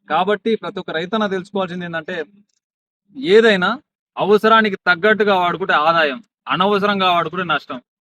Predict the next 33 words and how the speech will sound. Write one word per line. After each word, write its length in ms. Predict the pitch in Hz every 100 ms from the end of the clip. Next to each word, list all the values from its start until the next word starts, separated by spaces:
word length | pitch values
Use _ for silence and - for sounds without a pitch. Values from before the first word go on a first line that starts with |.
| _ -
ప్రతిదాన్ని 560 | 156 214 214 214 214
ఏ 100 | 175
విధంగా 380 | 202 202 202 196
వాడాలన్నదే 580 | 180 175 175 175 170 185
తెలుగు 300 | 165 165 170
యువ 160 | 170 165
రైతు 180 | 160
నేర్పిస్తుంది. 500 | 156 151 147 139 175
సస్టైనబుల్ 560 | 190 165 - 202 196 180
అగ్రికల్చర్, 500 | 160 165 170 151 139 - _ _ _ 147
ప్రొడక్టివిటీ 720 | 170 208 202 233 220 214 214
తగ్గకుండా, 680 | - 170 185 180 190 185 190
నేల 360 | 165 170 196
నాశనం 380 | 180 170 170 180
అవ్వకుండా, 440 | 175 170 170 170 165
రైతు 240 | 160 170
జీవితం 320 | 160 165 165
అంతం 280 | 151 151 165
అవ్వకుండా 460 | 160 151 160 151 147
ఖచ్చితంగా 560 | 147 - 165 160 156
కాపాడడమే 600 | 147 147 151 151 147 165 156
తెలుగు 220 | 147 147
యువ 160 | 147 143
రైతు 200 | 139 123
లక్ష్యం. 420 | 127 127 165 208 - _ _ _ _
ప్రతి 280 | 147 - 226
ఒక్క 220 | 196 185
రైతన్న 460 | 180 175 190 208 190
కూడా 180 | 185 185
నిజాన్ని 460 | 160 160 202 202
తెలుసుకునే 420 | 180 170 - 180
దిశగా 280 | 175 156 170
ప్రయత్నించండి. 640 | 160 156 151 151 156 175